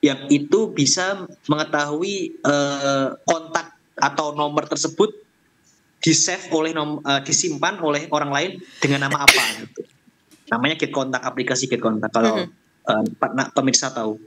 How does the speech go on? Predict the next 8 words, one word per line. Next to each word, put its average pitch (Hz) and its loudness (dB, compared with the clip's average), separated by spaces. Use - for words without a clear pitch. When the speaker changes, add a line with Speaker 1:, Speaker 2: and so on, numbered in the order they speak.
Speaker 1:
Nah, - 4
uniknya 185 4
adalah 135 2
setelah 139 2
saya 139 0
coba 131 0
cek, 147 -2
ada, 208 2